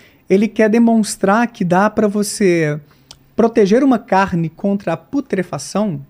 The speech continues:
né, que uma carne deixada ali de fora da geladeira, ela vai, até na geladeira, né, mas apodrece mais rapidamente fora da geladeira, as bactérias vão tomando conta. Que a partir dessa energia do Reiki, ele consegue proteger essa carne contra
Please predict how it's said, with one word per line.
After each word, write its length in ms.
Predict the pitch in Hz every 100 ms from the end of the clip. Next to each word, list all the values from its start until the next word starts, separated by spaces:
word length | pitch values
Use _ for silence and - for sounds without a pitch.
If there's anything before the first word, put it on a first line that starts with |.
| _
né, 80 | 180
que 120 | -
uma 100 | 196
carne 420 | 180 165 160 151
deixada 440 | 135 156 151 151 156
ali 120 | 156
de 60 |
fora 240 | 151 156 160
da 80 | 170
geladeira, 400 | 202 226 196 262
ela 100 | 269
vai, 260 | 220 247
até 260 | 247 - 311
na 100 | 370
geladeira, 400 | 247 180 180 156
né, 100 | 165
mas 220 | 170 165 - - -
apodrece 560 | 196 233 170 196 247
mais 200 | 220 208
rapidamente 520 | 208 202 202 185 185
fora 160 | - 185
da 120 | 175
geladeira, 420 | 190 208 202 185
as 60 | 139
bactérias 440 | 143 151 - 160
vão 140 | 160 165
tomando 320 | 170 170 202
conta. 420 | - 160 143 - - - _ _
Que 80 | 202
a 40 |
partir 340 | 196 208 - 208
dessa 240 | 208 226
energia 760 | 226 220 185 165 208 254 175 147
do 140 | 151 156
Reiki, 640 | 147 180 214 - - 135 - _ _ _ -
ele 140 | 170
consegue 340 | 180 190 196 202
proteger 580 | - 269 269 233 180
essa 180 | 202 -
carne 280 | 226 175 180
contra 500 | - 185 180 175 175